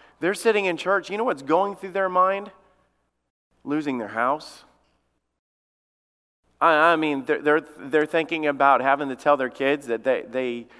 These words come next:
can't pay the rent, or worried about that, that piece of paper they could put on their door that, you know, that you, "We gave you your last notice," or, "Your car's gonna be taken away, and if I don't have my car, I can't work." And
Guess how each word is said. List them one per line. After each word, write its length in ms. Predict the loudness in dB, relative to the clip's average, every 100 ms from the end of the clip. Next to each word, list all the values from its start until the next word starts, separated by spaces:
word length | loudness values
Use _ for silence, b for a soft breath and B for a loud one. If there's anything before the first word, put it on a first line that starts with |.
| b _
can't 260 | -10 -8
pay 200 | -4 -4
the 120 | -4
rent, 440 | -2 -2 -2 -4 -8
or 280 | 0 0 0
worried 360 | 0 0 0
about 480 | 0 2 4 4 0 B B B _
that, 300 | -2 -2 0
that 360 | 2 2 -2 -10
piece 220 | -10 -8
of 60 |
paper 280 | 0 2 4
they 120 | 2 0
could 100 | -4
put 220 | -4 -2
on 120 | 0
their 120 | 0
door 380 | -2 -2 2 2
that, 260 | 2 0 -2
you 60 |
know, 360 | -2 -2 -2 -6
that 260 | -2 -2 -2
you, 160 | -12 -14 _
"We 220 | -12 -12
gave 280 | -4 -4 -4
you 140 | -6
your 100 | -2
last 320 | 2 2 2 -4
notice," 420 | -4 -4 -6 -6
or, 280 | -6 -6 -8
"Your 180 | -10
car's 460 | -10 -2 2 2 -2
gonna 240 | -10 -10
be 260 | -8 -8 -8
taken 320 | -6 -6 -4
away, 400 | -6 -2 0 0
and 100 | -4
if 120 | -4
I 100 | -2
don't 160 | 0 0
have 140 | -2
my 140 | -2 -4
car, 360 | 0 4 6
I 60 | 4
can't 260 | 0 -8 -6
work." 360 | -2 -2 -2
And 120 | -6